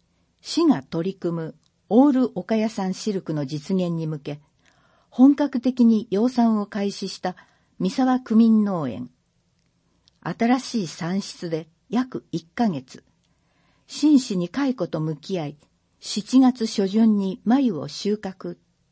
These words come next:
と書かれています。写真の説明。画面いっ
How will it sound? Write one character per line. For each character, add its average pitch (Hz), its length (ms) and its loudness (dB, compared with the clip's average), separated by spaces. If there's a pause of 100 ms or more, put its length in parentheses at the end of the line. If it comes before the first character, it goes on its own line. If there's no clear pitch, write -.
(120)
と 170 300 -6
書 190 80 -10
か 190 140 -8
れ 160 80 -6
て - 140 -12
い 135 100 -4
ま 120 140 -8
す。 - 260 -20 (2000)
写 226 160 -6
真 277 300 4
の 254 100 8
説 - 380 -10
明。 165 240 -12 (1500)
画 269 140 4
面 180 400 6
い 190 80 -4
っ - 80 -6